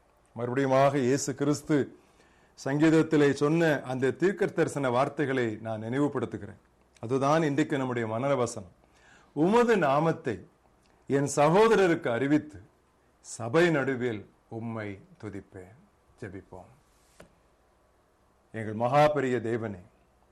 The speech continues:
எங்கள் விண்ணக தந்தையே, உம்முடைய குமாரனாகிய இயேசு கிறிஸ்துவை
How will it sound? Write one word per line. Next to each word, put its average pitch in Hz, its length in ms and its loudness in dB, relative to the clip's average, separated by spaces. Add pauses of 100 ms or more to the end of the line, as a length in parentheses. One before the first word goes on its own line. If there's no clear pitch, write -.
(640)
எங்கள் 135 300 -2
விண்ணக 170 440 2
தந்தையே, 127 520 -6 (1120)
உம்முடைய 175 340 4
குமாரனாகிய 180 680 4
இயேசு 170 460 2
கிறிஸ்துவை 143 580 -6